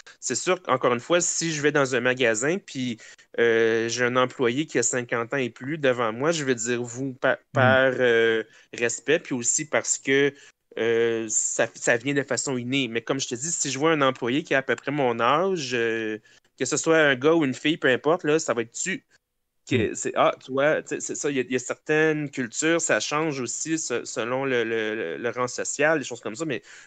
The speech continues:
Speaker 1: nous aussi, c'est clairement pas ça, là.
Speaker 2: Exactement, et puis, mais tu, en tout cas, tu l'as très bien dit, à un moment, moi, je sais que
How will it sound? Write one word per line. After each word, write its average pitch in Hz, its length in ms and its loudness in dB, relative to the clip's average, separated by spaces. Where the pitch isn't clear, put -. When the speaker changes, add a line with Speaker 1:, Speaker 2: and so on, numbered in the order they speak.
Speaker 1:
nous 147 160 0
aussi, 135 220 0
c'est - 160 -4
clairement 123 400 2
pas 110 160 -4
ça, 135 260 -6
là. 107 160 -6
Speaker 2:
Exactement, 113 540 -2
et - 20 -4
puis, 113 160 -4
mais 107 160 2
tu, 135 120 -4
en 123 120 -4
tout - 100 -8
cas, 147 100 6
tu 139 160 0
l'as 110 80 6
très 120 160 -4
bien 120 120 -2
dit, 139 140 -2
à 143 40 0
un - 20 0
moment, 120 260 0
moi, 117 160 0
je - 80 -6
sais - 180 -4
que 98 640 -4